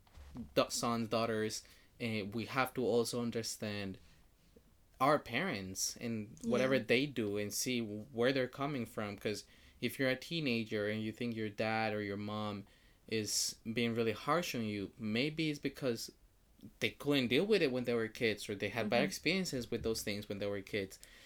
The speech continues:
Speaker 1: And it's important to have those conversations to either see if it's definitely a bad thing that you're doing, or if it's just something normal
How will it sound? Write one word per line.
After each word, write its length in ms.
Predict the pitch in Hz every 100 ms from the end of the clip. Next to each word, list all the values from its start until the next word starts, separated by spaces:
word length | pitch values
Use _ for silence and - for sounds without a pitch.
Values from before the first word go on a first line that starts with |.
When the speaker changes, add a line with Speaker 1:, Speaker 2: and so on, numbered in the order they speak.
| -
Speaker 1:
And 100 | 143
it's 120 | 135
important 340 | 143 - 180 170
to 60 | 151
have 200 | 143 143
those 240 | 147 139
conversations 1080 | - 131 120 117 - 120 135 113 98 95 - - - - -
to 100 | - 123
either 240 | 117 117
see 280 | 113 - 117
if 120 | 113
it's 140 | 117
definitely 420 | - 127 127 139 131
a 60 |
bad 240 | 117 123 -
thing 160 | 123
that 160 | 113 110
you're 100 | 104
doing, 460 | 104 110 127 147 - - - -
or 80 | 131
if 60 | 120
it's 100 | -
just 320 | 131 - - - -
something 640 | - 131 139 127 113 104
normal 640 | 107 127 135 110 104 92